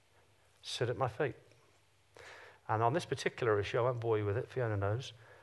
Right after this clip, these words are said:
I'm sitting at the feet of Jesus. In the last few days, I thought, "Actually, this is a better place to be than beating myself around the head with a tree of knowledge of what is right and wrong." The tree of life won't contradict the tree of knowledge.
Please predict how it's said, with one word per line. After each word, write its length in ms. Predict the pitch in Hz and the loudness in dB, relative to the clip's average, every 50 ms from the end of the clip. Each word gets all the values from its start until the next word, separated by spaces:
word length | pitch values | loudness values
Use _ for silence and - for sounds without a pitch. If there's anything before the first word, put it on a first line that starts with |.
| - - - | -18 -2 0
I'm 100 | 147 135 | 0 0
sitting 320 | - - 151 135 127 127 | 2 -2 0 0 0 0
at 80 | 120 - | 0 -2
the 60 | 117 | -2
feet 180 | - 131 127 | 0 0 0
of 80 | - 120 | 0 0
Jesus. 380 | 123 147 139 113 98 90 85 98 | 0 0 0 2 0 -2 -2 -2
In 80 | 107 | -2
the 60 | 120 | 0
last 200 | 139 147 - - | 0 0 0 -2
few 160 | - - 117 107 | -6 -6 -4 0
days, 320 | 104 98 92 95 104 123 | 2 2 2 2 0 -2
I 60 | 127 | -4
thought, 240 | 120 - - - - | -4 -2 -2 -2 -2
"Actually, 260 | 202 - - - 117 | -2 -4 -4 -6 -4
this 220 | 110 131 127 - 135 | -4 -4 -4 -6 -6
is 80 | 131 | -6
a 40 | 135 | -2
better 200 | 127 165 170 190 | 2 2 2 2
place 320 | - - - 143 131 - | 0 -2 -2 0 0 -2
to 100 | - - | -4 -8
be 440 | 107 101 131 113 87 71 73 90 90 - - - - - - - - - - - | -4 0 2 2 2 0 -2 -10 -14 -14 -20 -20 -20 -20 -20 -20 -20 -18 -16 -6
than 100 | - 123 | -4 -4
beating 280 | 104 - 151 151 143 135 | 2 6 6 6 6 4
myself 460 | 135 131 120 - - 135 120 107 - | 0 0 0 2 2 2 2 2 2
around 200 | 127 123 117 117 | 0 0 0 0
the 40 | 113 | 0
head 220 | 95 110 120 107 | 0 0 0 0
with 120 | 95 104 101 | 0 -2 -4
a 40 | 107 | -4
tree 240 | - - 117 110 | -2 0 2 2
of 80 | 113 107 | 2 2
knowledge 400 | 110 110 110 113 110 107 - - - - - - - - | 2 0 0 0 0 -2 -6 -10 -12 -18 -20 -20 -18 -6
of 100 | - 107 | -4 0
what 140 | 107 127 - | 0 0 0
is 80 | 113 110 | 2 4
right 180 | 113 113 110 | 4 4 4
and 80 | 123 123 | 4 2
wrong." 300 | 156 165 147 104 87 - - - - - - - - - - - - - - - - - - - - - - - - - - - - - _ _ _ _ _ _ | 2 2 0 0 -4 -8 -12 -16 -20 -20 -20 -20 -20 -20 -20 -20 -20 -20 -20 -20 -20 -20 -20 -20 -20 -20 -20 -20 -20 -20 -20 -20 -20 -20 _ _ _ _ _ _
The 80 | - 135 | -4 0
tree 220 | - - 233 262 | 6 8 8 8
of 100 | 247 - | 10 10
life 240 | 202 196 185 139 - | 10 10 10 12 10
won't 200 | 185 180 160 - | 8 8 8 4
contradict 520 | - 196 175 - - - 117 220 214 - | 4 4 4 4 4 4 4 4 4 4
the 60 | - | -4
tree 220 | - - - 117 95 | -2 2 2 4 4
of 60 | 85 | 2
knowledge. 460 | 95 92 82 73 90 - - - - | 2 2 2 2 0 -4 -4 -6 -10